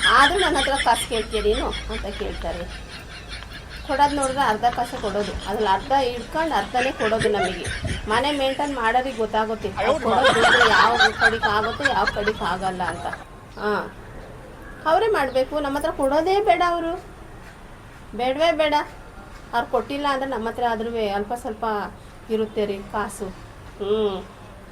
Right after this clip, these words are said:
ಡಬ್ಬದಲ್ಲಿ ಅದ್ರಲ್ಲಿ ಇದ್ರಲ್ಲಿ ಅದನ್ನು ಹಾಕಿ ಇಟ್ಕೊಂಡಿರ್ತೀವಿ. ಹಾ, ಅವ್ರು ಕೊಡೋಕೆ ಸ್ಟಾರ್ಟ್ ಆದ್ರ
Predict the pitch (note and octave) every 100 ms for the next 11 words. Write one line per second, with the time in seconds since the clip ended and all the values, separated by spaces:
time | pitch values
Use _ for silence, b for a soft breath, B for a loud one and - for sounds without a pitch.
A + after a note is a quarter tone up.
0 | - G#3+ G3+ G#3+ A#3+ A#3 G#3 A#3 A3+ A3+
1 | A#3+ A3+ A3+ B3 C#4 A3 A#3+ G#3+ A3+ A3
2 | G#3+ G#3 G3 F3+ - - A3 A#3 A#3+ G#3+
3 | - - - - F#3+ A3+ D4+ - C4+ C#4+
4 | E4 A#3 A3 G#3 - A3 B3 A3+ A3 A#3